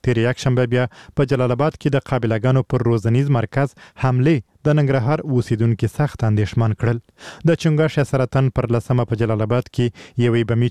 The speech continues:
چاودنې نولس کسان ووژل چې ډیری یې هندوان او سیکان وه. د چنګاښ یا سرطان پر شلمه بیا د جلال آباد د پوهنې پر ښاري مدیریت هم حملې مرګ ژوبله اړولې وه. مدني فعال نور آغا ځواک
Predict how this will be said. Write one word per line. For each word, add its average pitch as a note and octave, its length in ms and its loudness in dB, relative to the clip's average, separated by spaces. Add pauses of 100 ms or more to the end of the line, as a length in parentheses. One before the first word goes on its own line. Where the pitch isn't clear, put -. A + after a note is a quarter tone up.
چاودنې C3 680 -2
نولس E3+ 320 2
کسان A#2 300 0
ووژل D3 480 2
چې C3 180 -2
ډیری C3 240 2
یې C3 180 0
هندوان A#2+ 480 0
او A#2+ 60 2 (120)
سیکان G#2+ 380 -2
وه. A#2 140 -2 (500)
د E3+ 120 0
چنګاښ E3+ 340 2
یا D#3+ 120 2
سرطان C#3 460 0
پر A#2+ 140 -2
شلمه D3 340 2
بیا G#2+ 140 0 (280)
د B2 100 0
جلال A#2 280 0
آباد A#2 240 -2
د A2+ 120 -2
پوهنې A#2 320 2 (120)
پر A#2 180 0
ښاري A2+ 300 -2
مدیریت A2 440 0
هم C#3 120 2 (380)
حملې A2+ 480 0
مرګ A2 220 0
ژوبله B2 240 0 (100)
اړولې G#2+ 380 0
وه. B2 100 0 (520)
مدني C3+ 320 2
فعال C3 300 0
نور B2 160 2
آغا A#2 260 0
ځواک B2 260 0